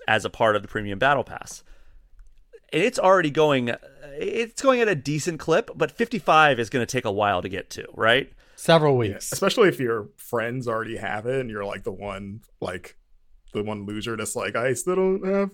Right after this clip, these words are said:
Speaker 3: Kiriko, guys, sorry." <laughs>
Speaker 2: And maybe, like, you need, like, Kiriko would be a great complement to your team comp, and you just, you just
Speaker 3: Yeah.
Speaker 2: can't fill it, which stinks.
Speaker 1: The good news is that if you play custom games,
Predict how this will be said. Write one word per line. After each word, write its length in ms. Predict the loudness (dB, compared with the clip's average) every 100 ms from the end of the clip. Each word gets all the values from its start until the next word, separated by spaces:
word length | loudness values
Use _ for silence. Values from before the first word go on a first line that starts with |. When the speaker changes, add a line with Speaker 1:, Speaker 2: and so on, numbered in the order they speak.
| -4
Speaker 3:
Kiriko, 440 | 0 2 0 -2
guys, 420 | 0 2 0 -2
sorry." 600 | -2 0 2 2 0 -2 -8
<laughs> 60 | -20 -8 -2
Speaker 2:
And 160 | 2 6
maybe, 320 | 6 8 8
like, 260 | 6 4 0
you 200 | 0 0
need, 380 | 0 -2 -4 -12
like, 220 | -6 -6 0
Kiriko 500 | 2 2 2 0 0
would 120 | -2
be 100 | -4
a 60 |
great 380 | -2 -2 -2 -4 -10 _ _ _
complement 540 | 2 2 2 -6 -6
to 120 | -8 -10
your 140 | -8
team 260 | -4 -6 -4
comp, 400 | -4 -4 -6 -14
and 160 | -12 -12
you 80 | -10
just, 320 | -10 -12 -18 _ _ _ _ _ _ -20 -20 _ _
you 140 | -4
just 160 | -4 -4
Speaker 3:
Yeah. 60 |
Speaker 2:
can't 200 | -4 -4
fill 260 | -4 -4 -4
it, 120 | -6 -12 -14
which 220 | -14 -12
stinks. 320 | -14 -14 -8
Speaker 1:
The 80 | 2
good 200 | 2 4
news 300 | 4 2 4
is 540 | 6 6 4 0 -6
that 420 | 0 6 6 6
if 120 | 2 -4
you 80 |
play 220 | 0 2 2
custom 480 | 2 -2 0 -4
games, 560 | 0 0 -2 -8 -12